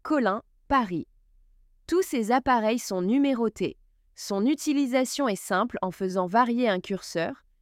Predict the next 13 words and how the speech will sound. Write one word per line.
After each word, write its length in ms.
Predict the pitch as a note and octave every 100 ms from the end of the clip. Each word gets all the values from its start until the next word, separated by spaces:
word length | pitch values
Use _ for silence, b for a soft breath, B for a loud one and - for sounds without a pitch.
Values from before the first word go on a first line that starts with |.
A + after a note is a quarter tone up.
| _
la 140 | F3 F3
concentration 720 | C#4 D4+ D4 B3+ A#3+ - G#3+
d'éther 440 | G3 G3 - A#3+ G#3
varie. 400 | G3+ F#3 E3+ - _ _ _ -
Au 80 | G#3+
niveau 280 | C4 B3 B3+
zéro, 500 | G#3 B3+ G#3+ B3 C#4+
le 120 | G3 F#3
patient 380 | A3 G#3+ B3+
ne 80 | A3+
respire 480 | F3+ G3 - A#3+ A3
que 100 | -
l'air 300 | F#3+ D#3 G3